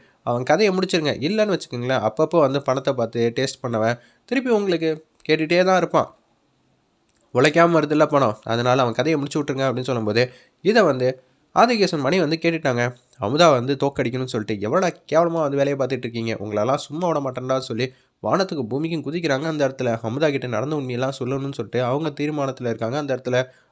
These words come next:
அமுதா சொந்த ஊருக்கு வந்து போறாங்க ஆதிகேசனோட மனைவி. ஒரு பக்கம் மாணிக்கம் வந்து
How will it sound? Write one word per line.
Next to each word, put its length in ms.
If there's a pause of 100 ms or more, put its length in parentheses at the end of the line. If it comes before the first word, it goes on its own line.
அமுதா 280
சொந்த 300
ஊருக்கு 260
வந்து 160
போறாங்க 320 (500)
ஆதிகேசனோட 640
மனைவி. 360 (840)
ஒரு 200
பக்கம் 340
மாணிக்கம் 360
வந்து 180